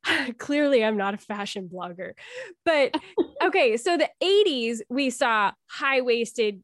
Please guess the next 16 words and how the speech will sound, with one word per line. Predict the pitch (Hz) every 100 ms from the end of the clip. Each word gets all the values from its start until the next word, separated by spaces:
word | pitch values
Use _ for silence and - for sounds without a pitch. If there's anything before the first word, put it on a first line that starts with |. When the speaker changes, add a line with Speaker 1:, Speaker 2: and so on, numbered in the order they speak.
| _
Speaker 1:
skinny. | - - 226 196 - - _ _ _ _ _ _ _ _ -
And | 254 233 226 226 226 -
I | 247
think | 240 254
we | 247
did | 214 262 226
that | 240 202 196
better | 247 233 202 196 180 202 _ _ _ _ _ _ _
this | 226 220 -
last | 233 202 190 - - _ _
stretch | - - 254 233 190 - -
of | 214
skinny | 196 - 196 185
jeans. | - - 50 - - _ _ _ _ _ _
Speaker 2:
Yeah. | 202 160
Speaker 1:
But | 240 233 -